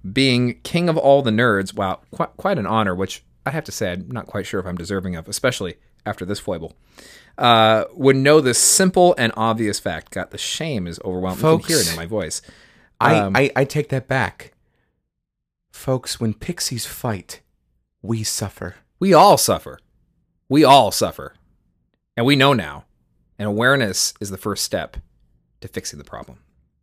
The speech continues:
Speaker 1: Uh, she <laughs> continues. <laughs> Uh, "Other than that, the global warming podcast was very well done, and hats off to you guys, uh, for having the guts to ta-,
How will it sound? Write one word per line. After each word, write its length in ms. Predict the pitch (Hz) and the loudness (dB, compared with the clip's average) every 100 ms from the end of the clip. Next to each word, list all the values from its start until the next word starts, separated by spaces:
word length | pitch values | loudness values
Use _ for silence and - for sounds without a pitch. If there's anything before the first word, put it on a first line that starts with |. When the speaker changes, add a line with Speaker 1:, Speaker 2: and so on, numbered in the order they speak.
| _ _ - _ - - _ _ _ | _ _ -20 _ -18 -18 _ _ _
Speaker 1:
Uh, 340 | 135 135 135 135 - | 4 8 8 6 0
she 180 | - | -2
<laughs> 80 | 175 | 2
continues. 600 | 165 147 131 135 131 - - - - - | 2 2 0 0 -2 -2 -8 -20 -20 -8
<laughs> 400 | - - - 160 - - - - - - | -6 0 2 2 -2 -20 -20 -20 -20 4
Uh, 380 | 143 143 135 - - | 8 8 8 4 4
"Other 260 | 175 240 247 | 8 8 8
than 160 | 208 | 6
that, 220 | 175 175 143 | 6 4 2
the 40 | |
global 300 | 123 175 165 | 4 6 6
warming 300 | 143 151 143 | 4 4 2
podcast 480 | - 127 - 117 - | 2 2 4 0 2
was 120 | 101 | -6
very 360 | 104 160 202 156 | 0 2 4 6
well 220 | 123 107 | 4 4
done, 200 | 104 98 | 2 0
and 80 | 98 | -2
hats 260 | 156 165 | -2 0
off 280 | 147 127 - | 4 2 2
to 100 | - | -4
you 80 | 113 | -2
guys, 460 | 107 101 101 - - - _ | 0 0 0 -4 -6 -20 _
uh, 140 | - 101 | -6 -2
for 100 | 123 | 2
having 220 | 131 123 | 2 2
the 60 | |
guts 320 | 101 127 123 - | 2 2 2 -2
to 80 | |
ta-, 140 | 113 | -4